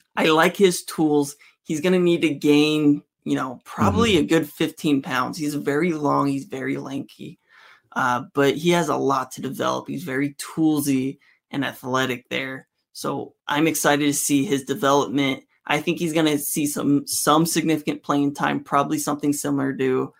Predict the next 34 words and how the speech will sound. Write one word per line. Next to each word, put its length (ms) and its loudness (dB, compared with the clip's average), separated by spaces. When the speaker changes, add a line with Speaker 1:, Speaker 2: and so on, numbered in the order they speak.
Speaker 1:
um, 600 -4
uh, 280 -2
whoever 300 4
was 140 0
backing 380 -4
up 80 -8
Joey 240 -4
Bosa 340 -6
last 320 -8
year. 100 -8
What 100 -6
was 100 -8
his 180 -12
name? 300 -10
Speaker 2:
Rochelle. 680 -2
Speaker 1:
Rochelle. 880 2
I 120 0
could 140 -4
see 180 0
him 120 2
playing 280 0
a 80 0
similar 480 2
role, 360 4
role 300 0
to 100 -2
Isaac 340 -4
Rochelle 540 -4
in 160 -4
terms 260 -4
of, 100 -6
like, 180 -8
snap 340 -8
percentage. 680 -12